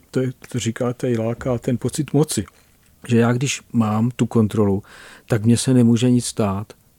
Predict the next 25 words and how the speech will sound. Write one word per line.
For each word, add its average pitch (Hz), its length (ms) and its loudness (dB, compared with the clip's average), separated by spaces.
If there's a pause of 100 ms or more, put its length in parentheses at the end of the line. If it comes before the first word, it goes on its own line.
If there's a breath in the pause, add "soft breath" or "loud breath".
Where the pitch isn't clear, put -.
Jo? 127 160 0
Čili 107 240 -4
se - 200 -6
cítím 110 360 -2
jako 104 220 -4
ten, 110 200 -2
který, 107 440 0 (500 loud breath)
to 117 200 4
je 107 160 0
další 104 400 -2
obrana, 113 600 0 (340 loud breath)
proti 110 260 -4
traumatu 113 380 0
se 123 140 -4
stává 113 460 -2
tím - 180 -4
agresorem 110 560 -2
vlastně. 87 380 -12
To - 120 -12
je 135 40 -8
identifikace 120 640 0
s 110 40 -8
agresorem. 98 640 -2
Jo? 85 140 -4
Když, 101 320 -8